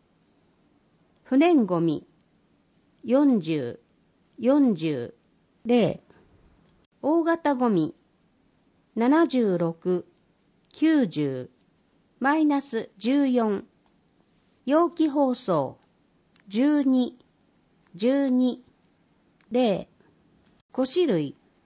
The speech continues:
六十二、七十三、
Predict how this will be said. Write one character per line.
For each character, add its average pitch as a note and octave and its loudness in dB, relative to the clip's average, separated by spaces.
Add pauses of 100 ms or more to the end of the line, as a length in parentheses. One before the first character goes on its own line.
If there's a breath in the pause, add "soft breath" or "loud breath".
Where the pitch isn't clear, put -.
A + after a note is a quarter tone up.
(400)
六 D4+ -4
十 C4+ 0
二、 A3 0 (680)
七 C#4 2
十 G3 -2
三、 D#3+ -6